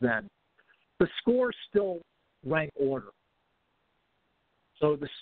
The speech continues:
as, as we discuss the scores going forward, we're still gonna have that. But obviously, with this unbelievable new impact of covid, we have to take into account,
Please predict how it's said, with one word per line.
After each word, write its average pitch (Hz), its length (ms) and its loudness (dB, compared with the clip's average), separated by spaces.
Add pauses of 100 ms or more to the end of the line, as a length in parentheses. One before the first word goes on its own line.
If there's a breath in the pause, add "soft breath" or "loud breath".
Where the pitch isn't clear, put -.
(140)
as, 175 160 2 (120)
as 170 120 -2
we 165 100 0
discuss 214 400 -2
the 165 100 -6
scores 160 300 0
going 143 260 -2
forward, 127 280 0
we're 127 100 -2
still - 240 0
gonna 147 180 -4
have 123 300 -2
that. 104 200 -8 (500)
But 151 140 -2 (120)
obviously, 208 720 2 (100)
with 143 180 -2
this 135 140 2 (960)
unbelievable 170 800 2 (580)
new 170 300 2
impact 135 460 -4 (800)
of 135 140 -4 (120)
covid, 139 320 0 (600)
we 143 100 2
have 180 180 2 (120)
to 131 80 -12
take 160 260 0
into 135 120 -2
account, 131 360 -4